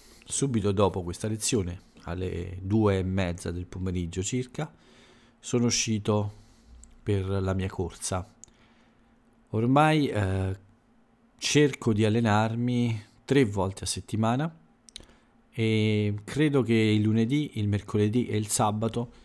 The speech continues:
siano dei buoni giorni. La mia idea è di fare una corsa lunedì, quando faccio il digiuno, quindi durante il digiuno,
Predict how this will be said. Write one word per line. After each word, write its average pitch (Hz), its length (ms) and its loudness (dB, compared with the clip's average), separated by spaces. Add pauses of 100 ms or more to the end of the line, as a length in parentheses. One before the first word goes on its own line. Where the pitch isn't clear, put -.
(380)
siano 110 360 2
dei 101 120 2
buoni 98 320 0
giorni. 92 500 -2 (1300)
La 127 120 0
mia 139 160 6
idea 123 340 8
è 107 60 4
di 101 140 0
fare 98 640 2 (180)
una 95 220 -4
corsa 135 400 2
lunedì, 110 600 0 (1000)
quando 92 280 0
faccio 95 280 -4
il 90 80 -2
digiuno, 98 680 -2
quindi 90 240 -8
durante 87 360 -4
il 92 80 -4
digiuno, 98 540 -2